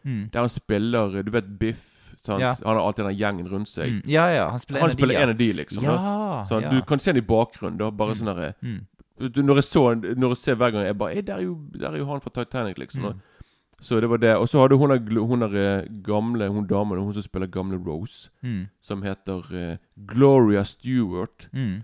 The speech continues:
Speaker 2: som er, hun var veldig, hun var veldig, ganske så populær i Hollywood på tretti, førtitallet, og spilte,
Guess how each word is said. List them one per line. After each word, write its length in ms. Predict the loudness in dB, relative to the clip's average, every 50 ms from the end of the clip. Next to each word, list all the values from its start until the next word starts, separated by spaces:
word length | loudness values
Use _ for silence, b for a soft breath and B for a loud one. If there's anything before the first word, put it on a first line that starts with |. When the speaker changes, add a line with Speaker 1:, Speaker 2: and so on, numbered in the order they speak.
| -14 _
Speaker 2:
som 320 | -8 -4 -2 -2 -2 -2
er, 420 | -2 -2 0 0 2 2 0 0 -2
hun 340 | -2 -2 -2 -2 -2 -2 -2
var 180 | -2 -2 -2 -2
veldig, 600 | -4 -2 0 0 0 0 0 0 0 -2 -4 -6 -10 -16 -14
hun 180 | -12 -12 -8 -6
var 120 | -4 -4
veldig, 80 | -4 -2
ganske 260 | -2 -4 -4 -4 -6 -8
så 100 | -8 -6
populær 520 | -8 -8 -8 -6 -4 -4 -4 -4 -6 -8 -10
i 120 | -8 -8
Hollywood 480 | -4 -4 -2 -2 -2 -2 -2 -4 -4 -4
på 280 | -4 -4 -2 -4 -4 -6 _ _ _ _ _ _ _ _ _ -10
tretti, 300 | -6 -4 -4 -4 -6 -8
førtitallet, 800 | -6 -6 -6 -6 -6 -8 -8 -6 -6 -4 -4 -4 -4 -4 -6 -10 _ _ _ _ _ _ _ _ _ _ -10
og 60 | -10
spilte, 640 | -10 -8 -4 -2 -2 -2 -2 -2 -2 0 0 0 -4